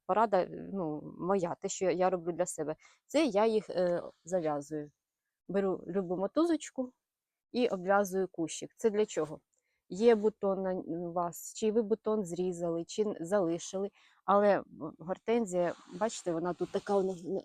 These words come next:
допустимо, ось на дві йде гілки такі потужні. І я переживаю, що якщо сніг там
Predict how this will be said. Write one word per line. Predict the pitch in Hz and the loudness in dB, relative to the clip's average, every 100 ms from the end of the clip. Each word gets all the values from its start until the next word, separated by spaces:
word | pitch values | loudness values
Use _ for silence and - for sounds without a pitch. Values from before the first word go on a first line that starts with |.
| - | -6
допустимо, | 175 185 190 - 185 175 | -6 0 0 0 -4 -4
ось | - | -6
на | - 180 | -6 -4
дві | 165 180 | -2 0
йде | 165 165 | 0 0
гілки | 160 240 262 180 | 0 -2 0 -4
такі | 165 - 175 | -4 -4 -4
потужні. | 170 - 165 156 156 _ _ _ _ - | -4 -2 -2 -2 -12 _ _ _ _ 0
І | 185 | 4
я | 202 | 4
переживаю, | 196 196 185 190 220 233 | 2 -2 -2 -2 0 0
що | 214 - | -2 -6
якщо | 180 - 202 - | -10 -2 0 0
сніг | - - 190 202 - | -2 -4 -2 -2 0
там | 175 156 | 0 0